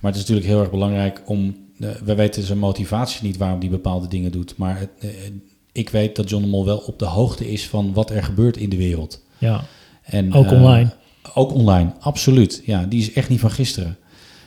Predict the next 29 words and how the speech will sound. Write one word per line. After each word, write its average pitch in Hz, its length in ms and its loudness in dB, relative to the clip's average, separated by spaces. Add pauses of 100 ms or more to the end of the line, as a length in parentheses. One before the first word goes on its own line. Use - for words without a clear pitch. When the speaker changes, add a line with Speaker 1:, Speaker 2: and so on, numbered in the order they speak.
(140)
Speaker 1:
En, 107 320 2
eh, 98 600 2
en 110 60 0
die 104 100 2
heeft 104 120 0
ook 113 120 -2
een 107 100 -10
team 123 200 4
om 110 120 4
zich 101 180 -4
heen 98 260 2
wat 98 320 -4
ook 120 180 -2
echt - 260 -4
niet 110 140 0
van - 120 -4
gisteren 92 440 -2
is. 98 180 -4
Dus 107 200 -4
ze, 117 200 -6
ze - 120 -4
weten 135 240 2
heel 135 100 4
duidelijk 117 300 4
waar 107 100 2
ze 98 80 -2
mee 101 80 2
bezig 107 320 2
zijn. 95 320 -2